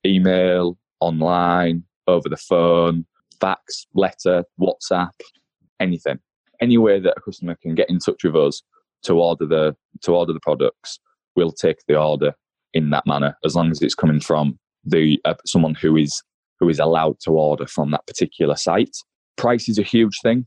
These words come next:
Obviously, we're up north, which is, means our cost to serve is far, far less than what competitors' cost to serve is. We work off true cost. We don't have any back-end margin within the business at all. Um, so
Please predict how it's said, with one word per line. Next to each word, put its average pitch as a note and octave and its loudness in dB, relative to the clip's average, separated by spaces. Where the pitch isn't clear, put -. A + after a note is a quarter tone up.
Obviously, G2+ 0
we're F#2+ 4
up - -4
north, G#2+ 2
which - -4
is, E2+ 0
means F2 0
our E2 2
cost - -8
to - -10
serve E2+ 2
is E2 0
far, D#2+ 0
far D2+ -2
less - -2
than E2 -2
what D#2+ 0
competitors' G2 -2
cost - -10
to - -8
serve A#2+ 0
is. D3 0
We F2 2
work F#2+ 0
off - -6
true F2 -2
cost. - -6
We F2+ -2
don't E2 0
have E2 -2
any F2 2
back-end E2 -4
margin E2 -2
within F2 0
the E2 -2
business - -4
at - 0
all. F2+ 0
Um, D#2 0
so D#2 0